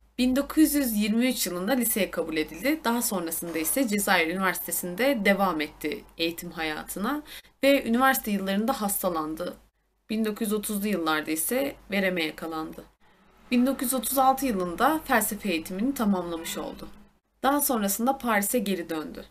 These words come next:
Fransız L'Express isimli dergide yazmaya başlayan Camus, bin dokuz yüz elli yedi yılında Nobel Edebiyat Ödülüne layık görüldü. Bin dokuz yüz altmış yılında ise bir trafik kazası sonucunda hayatını kaybetti.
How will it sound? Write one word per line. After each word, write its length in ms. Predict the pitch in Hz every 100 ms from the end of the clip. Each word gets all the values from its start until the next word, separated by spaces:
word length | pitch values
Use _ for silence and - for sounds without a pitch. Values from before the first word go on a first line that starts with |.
| -
Fransız 540 | 294 349 349 277 285
L'Express 560 | 254 247 - 269 262 -
isimli 460 | 208 - 175 160 185
dergide 320 | 196 196 185
yazmaya 440 | 185 202 196 190
başlayan 360 | 175 170 175 170 -
Camus, 300 | 247 262 320
bin 140 | 247
dokuz 180 | 226 247
yüz 80 | -
elli 220 | 233 220
yedi 220 | 202 196
yılında 440 | 180 170 233 294
Nobel 480 | 294 233 202 208 269
Edebiyat 540 | - 196 196 196 190 -
Ödülüne 520 | 170 170 185 262 233
layık 340 | 190 170 165
görüldü. 380 | 156 160 151 160 156 _ _ _ _
Bin 140 | 233 226
dokuz 180 | 226 240
yüz 140 | 214
altmış 380 | 208 208 208 -
yılında 300 | 165 165 160
ise 420 | 165 - 254 277 - - _ _ _
bir 180 | 208 208
trafik 460 | 196 202 196 - -
kazası 380 | 170 170 165
sonucunda 600 | - 160 156 170 175 262 269
hayatını 480 | 233 175 160 202 208
kaybetti. 540 | 196 170 - - -